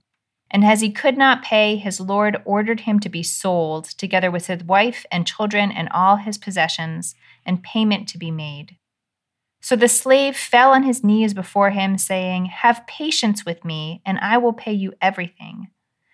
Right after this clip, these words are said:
And out of pity for him, the lord of that slave released him and forgave him the debt. But that same slave, as he went out, came upon one of his fellow slaves who owed him a hundred denarii,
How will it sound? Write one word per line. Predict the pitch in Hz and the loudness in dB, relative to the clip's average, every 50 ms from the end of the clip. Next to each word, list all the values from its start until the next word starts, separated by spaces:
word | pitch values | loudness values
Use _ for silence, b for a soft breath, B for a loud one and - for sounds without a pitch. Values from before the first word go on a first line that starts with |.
| _ _ _ _ _ _ - | _ _ _ _ _ _ -2
And | 214 208 | 0 2
out | - 208 240 240 | 4 6 6 6
of | 233 233 - | 4 4 0
pity | - - 330 359 339 | -6 -4 -2 -2 -2
for | 277 - - 190 | 0 0 0 0
him, | 190 185 180 185 185 180 - - | 2 2 0 0 0 -2 -4 -2
the | - 202 | -4 -2
lord | 196 190 208 214 226 233 247 254 254 254 - - _ _ _ _ _ _ | 0 2 4 4 6 6 6 6 4 2 -2 -6 _ _ _ _ _ _
of | - 208 202 196 | 2 2 4 6
that | 220 208 196 - | 6 6 6 4
slave | - - - - 190 180 175 175 175 175 - | 0 -6 -8 -4 -4 -2 0 -2 -2 -2 -4
released | 190 190 196 208 240 247 269 254 - - | -4 -2 -2 0 -2 -2 -2 -4 -6 -4
him | - 175 165 160 160 | -4 -2 -2 -2 -4
and | - - 180 175 | -4 -4 -6 -4
forgave | - 196 185 175 196 196 196 208 202 | -4 -6 -6 -4 -4 -2 -2 -4 -4
him | - 185 170 170 165 | -4 -4 -4 -4 -4
the | 165 | -6
debt. | 165 165 156 143 139 - _ _ _ _ _ _ _ _ _ _ _ _ _ _ _ - | -6 -6 -6 -6 -6 -8 _ _ _ _ _ _ _ _ _ _ _ _ _ _ _ -2
But | 220 214 | 0 4
that | 214 226 220 226 - | 6 4 6 6 4
same | - - 285 311 359 359 | 2 2 2 -2 -4 -4
slave, | 339 - - - 180 165 156 151 151 156 165 185 - - | -6 -6 -6 -6 -6 -6 -6 -6 -6 -8 -10 -10 -8 -6
as | 196 190 - | -6 -4 -2
he | - 220 | -2 -2
went | 208 202 220 220 226 - | 0 0 0 0 0 0
out, | 214 202 190 180 - - - - | 0 2 2 0 0 -4 -12 -16
came | - - 269 262 269 | -6 -2 0 2 2
upon | 262 240 - - 220 208 208 202 | 2 0 0 2 4 4 4 4
one | 196 202 196 | 4 2 2
of | 202 196 | 2 0
his | 208 208 196 - - | -2 -4 -6 -6 -2
fellow | - 226 220 214 208 202 | 2 4 6 6 6 4
slaves | 202 - - 208 190 185 180 180 180 180 - | 2 -2 -4 -4 -2 -2 -2 -2 -2 -6 -6
who | - 220 208 - - | -4 -4 -4 0 2
owed | 214 220 233 247 240 | 4 6 6 6 4
him | 240 247 233 226 220 | 2 0 0 0 0
a | - 185 | 0 -4
hundred | - - - 254 254 254 269 262 240 214 | -8 -4 -2 -2 0 0 0 -2 -2 0
denarii, | 214 196 185 175 175 175 170 160 151 147 165 180 175 | 0 0 2 2 2 2 2 0 -2 -4 -8 -12 -14